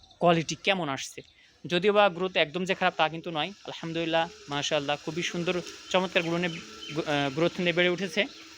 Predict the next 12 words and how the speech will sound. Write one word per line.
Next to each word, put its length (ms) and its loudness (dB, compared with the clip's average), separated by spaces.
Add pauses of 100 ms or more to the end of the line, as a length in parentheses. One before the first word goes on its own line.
(120)
এরপরও 340 2
আরেকটু 300 0
বাড়তি, 460 0
বাড়তি 340 -2
যত্নর 380 -4 (420)
প্রয়োজন 260 0
আছে 160 0
মনে 180 0
করছি, 300 -6 (180)
যেহেতু 200 0
এখনও 200 0
ছোটো, 320 0